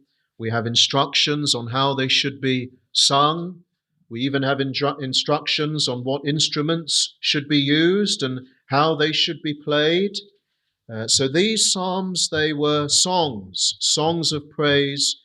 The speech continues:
to God. And this Psalm, well, it actually has a chorus, and you may well have, uh, noted the chorus, something that is repeated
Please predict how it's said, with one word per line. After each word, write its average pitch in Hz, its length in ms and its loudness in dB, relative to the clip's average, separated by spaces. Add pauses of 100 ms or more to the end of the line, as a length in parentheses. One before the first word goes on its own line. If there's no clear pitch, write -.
(220)
to 143 120 -2
God. 143 420 2 (320)
And 143 180 0
this 226 300 2
Psalm, 143 600 -4 (520)
well, 151 160 0
it 160 100 4
actually 185 440 -2
has 156 580 0
a 139 80 -8
chorus, 165 680 2
and 127 120 -6
you 135 100 -2
may 143 220 2
well 151 340 2
have, 131 240 -2
uh, 123 220 -2 (340)
noted 170 540 4
the 151 80 -4
chorus, 139 880 -2 (220)
something 175 560 -2
that 165 140 -2
is 160 200 -2
repeated 160 800 0